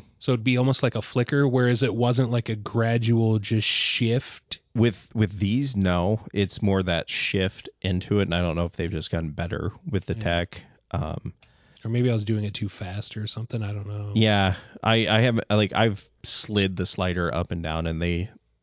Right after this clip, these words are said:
Speaker 2: are pretty smooth with that transition, but they're bulbs that are specifically made for dimmable
Speaker 1: Mm-hmm.
Speaker 2: stuff. Um, the smart bulbs, I tried it with those, and you can see the audible, like,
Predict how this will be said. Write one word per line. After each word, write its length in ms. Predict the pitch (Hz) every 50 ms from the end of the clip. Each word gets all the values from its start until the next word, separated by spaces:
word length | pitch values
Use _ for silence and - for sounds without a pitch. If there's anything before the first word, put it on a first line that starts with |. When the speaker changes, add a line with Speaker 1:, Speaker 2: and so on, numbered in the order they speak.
| _ _ -
Speaker 2:
are 80 | 101
pretty 320 | 92 - - 113 104 95 85
smooth 580 | - - - - 92 90 87 87 82 82 82 - -
with 200 | 90 87 87 -
that 160 | - 82 78 -
transition, 720 | - 87 82 85 80 80 85 85 - - 92 82 80 82
but 240 | 80 80 80 80 - - - - - - - - _ - - -
they're 100 | - 120
bulbs 320 | 107 95 107 104 92 92 -
that 140 | 104 92 90
are 80 | 85
specifically 720 | - - - - 92 - - 90 85 - - - 87 82 80
made 480 | 82 82 85 82 80 80 80 78 - - - - _
for 140 | _ - 95
dimmable 680 | 85 - 85 82 82 80 78 87 87 85 85 82 - -
Speaker 1:
Mm-hmm. 100 | - - 123 113
Speaker 2:
stuff. 380 | 98 85 82 82 127 107 - - - - -
Um, 280 | 90 82 82 85 85 - - - - 113 90 82 78 78 - _
the 80 | 95 104
smart 480 | - - - - 104 98 104 - 78
bulbs, 540 | 101 98 95 92 92 95 101 - - - - - - - _ -
I 120 | 95 92
tried 300 | - - 92 87 85 87
it 60 | 82 -
with 140 | 80 - -
those, 360 | 82 85 85 87 87 - -
and 220 | 87 85 87 87
you 80 | 87 87
can 160 | - 90 82 - - -
see 260 | - - - - 90 85
the 160 | 82 82 87
audible, 400 | 92 87 80 80 78 85 82 78
like, 320 | 78 80 82 80 - -